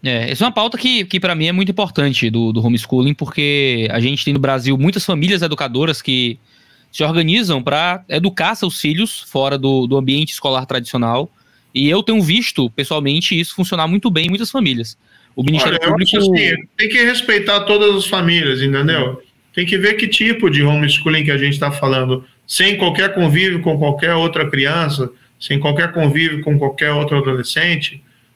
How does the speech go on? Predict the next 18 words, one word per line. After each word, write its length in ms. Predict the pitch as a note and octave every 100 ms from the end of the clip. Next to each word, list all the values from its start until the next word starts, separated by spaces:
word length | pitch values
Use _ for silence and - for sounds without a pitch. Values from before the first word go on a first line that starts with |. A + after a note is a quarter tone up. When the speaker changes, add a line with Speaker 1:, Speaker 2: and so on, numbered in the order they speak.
| _
Speaker 2:
é, 580 | B2+ C3 C3 D3 C#3+ D#3
eu 40 |
acho 240 | E3+ E3+ -
que 60 |
isso 520 | F#3 - G3 F#3+ F#3 - - _ -
é 300 | C#3 D3 D#3+
bastante 440 | D#3 - F#3 F3+ F#3
discutível, 800 | E3+ - G3 G3 D#3+ C3+ B2
tá? 320 | - C#3 D3+ - - - -
Mas 200 | F#3 G3
é 60 | B3+
um 100 | A#3+
tema 340 | A#3 A#3+ B3+
que 80 | B3
a 80 | A#3+
gente 360 | B3 A#3 -
pode 220 | - G#3+
aprofundar, 840 | A3 A#3 A3+ A#3+ A3+ D#3+ D3 C#3+